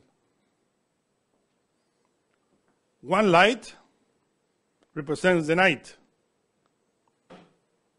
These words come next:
and the other light represents the day, as the Bible explains it.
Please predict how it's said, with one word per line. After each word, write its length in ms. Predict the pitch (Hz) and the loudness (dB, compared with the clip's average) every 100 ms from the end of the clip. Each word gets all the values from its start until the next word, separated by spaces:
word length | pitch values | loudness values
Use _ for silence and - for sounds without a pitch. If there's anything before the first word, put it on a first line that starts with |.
| _ _ _ _ _ _ | _ _ _ _ _ _
and 180 | 143 143 | -10 -2
the 100 | 156 | 0
other 240 | 180 151 | 2 2
light 420 | 151 202 214 - - _ _ _ _ _ _ _ _ _ _ - | 4 2 2 -12 -20 _ _ _ _ _ _ _ _ _ _ -14
represents 840 | 127 127 - 160 160 139 - - _ _ _ | -10 -8 -4 -4 -4 -10 -20 -20 _ _ _
the 140 | - 127 | -16 -4
day, 320 | 160 143 101 _ _ _ _ _ _ _ _ _ _ _ _ _ _ _ _ _ _ _ _ _ _ _ _ _ _ | -2 -2 -6 _ _ _ _ _ _ _ _ _ _ _ _ _ _ _ _ _ _ _ _ _ _ _ _ _ _
as 540 | 143 143 123 - - - | -4 -2 -4 -10 -20 -12
the 100 | 135 | -4
Bible 560 | 143 165 147 135 117 - | 0 0 0 -6 -10 -16
explains 460 | - - 170 147 | -16 -4 -2 -2
it. 200 | 117 - | -8 -18